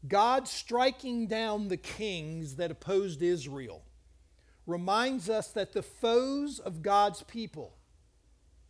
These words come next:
will always fail. They have always, and they always will.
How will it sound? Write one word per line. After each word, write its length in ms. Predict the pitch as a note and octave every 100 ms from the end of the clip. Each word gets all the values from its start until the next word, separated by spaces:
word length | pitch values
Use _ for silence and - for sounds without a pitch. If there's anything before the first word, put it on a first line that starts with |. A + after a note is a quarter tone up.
| _ -
will 280 | F3+ G3 G3 -
always 680 | G3 A3 A#3+ B3+ B3+ B3+ - _ - -
fail. 380 | A3+ F#3 C3+ D#2 - - - - _ - _ _ _ _ _ _ _ _ _ _ _ _ _ _ _ -
They 160 | E3 G3+
have 300 | E3+ F#3+ - F3
always, 720 | G3 B3+ C4+ C#4+ D4 - - _ _ - _ _ -
and 160 | E3+
they 120 | F3 E3+
always 540 | F3 F#3+ F#3+ G3+ C#3+
will. 360 | D#3 D#3+ A2+